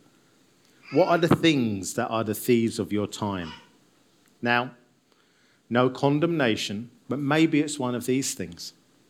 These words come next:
First, is it television? Nothing l-,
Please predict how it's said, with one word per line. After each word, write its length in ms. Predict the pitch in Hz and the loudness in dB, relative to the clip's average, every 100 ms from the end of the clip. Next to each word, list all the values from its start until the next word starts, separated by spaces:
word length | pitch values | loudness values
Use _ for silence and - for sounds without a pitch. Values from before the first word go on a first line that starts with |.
| - - - - - | -20 -20 -20 -10 2
First, 460 | 147 147 147 - - _ _ _ _ _ _ - | 4 4 2 -10 -18 _ _ _ _ _ _ -2
is 140 | 143 | 0
it 80 | 175 | 2
television? 540 | 180 185 143 101 82 - _ _ _ _ _ _ _ _ _ _ _ _ _ _ _ _ | 2 2 2 -4 -12 -20 _ _ _ _ _ _ _ _ _ _ _ _ _ _ _ _
Nothing 500 | 127 160 - 170 139 | 0 2 2 4 6
l-, 100 | 131 | 4